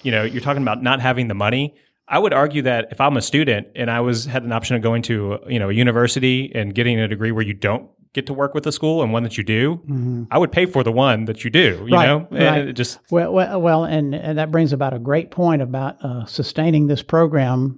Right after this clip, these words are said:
Speaker 2: Uh, do we just take all of our, uh, future students and do 'em straight in the residency program for two years? Because we do have the flexibility and capability,
Speaker 1: Mm-hmm.
Speaker 2: uh, with our two campuses. We're close to,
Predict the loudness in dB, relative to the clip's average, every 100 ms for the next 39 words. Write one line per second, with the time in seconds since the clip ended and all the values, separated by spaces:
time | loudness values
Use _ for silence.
0 | -6 -6 -4 -4 0 0 2 0 -2 -6
1 | -10 -8 -6 0 0 2 0 2 2 0
2 | 0 0 -2 -6 _ _ _ _ -16 -10
3 | -8 -8 -10 -12 -20 _ _ 0 0 0
4 | -4 0 2 2 0 -6 -14 _ _ _
5 | _ _ _ _ _ -2 -2 -4 -6 -4
6 | -2 -2 2 2 2 0 0 2 0 0
7 | -4 -6 0 0 0 -4 -4 0 2 4
8 | 4 2 -2 0 0 0 -2 0 0 -2
9 | -2 -4 -4 -4 -2 0 0 0 -4 0
10 | 0 0 0 2 0 -4 -4 -6 -8 -6
11 | -4 -4 -6 -8 -8 -4 -4 -4 0 2
12 | 4 2 2 -4 -4 -6 -6 -10 -6 2
13 | 4 4 0 -6 0 2 2